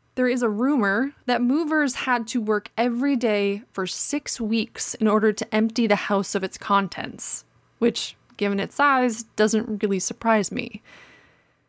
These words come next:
Shortly after Sarah Winchester's death, the house went up for auction. I say auction rather than sale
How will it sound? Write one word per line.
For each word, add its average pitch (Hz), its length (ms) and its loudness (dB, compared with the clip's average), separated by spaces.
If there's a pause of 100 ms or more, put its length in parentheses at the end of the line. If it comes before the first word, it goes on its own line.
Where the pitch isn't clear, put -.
(640)
Shortly 359 480 -2
after 247 340 0
Sarah 233 280 0
Winchester's 208 720 -2
death, 185 320 0
the 226 100 2
house 185 300 0
went 175 120 -6
up - 140 -8
for - 160 -2
auction. 254 640 -2 (720)
I 233 140 2
say 233 180 0
auction 254 760 0
rather 214 380 0
than 202 220 -4
sale 214 640 0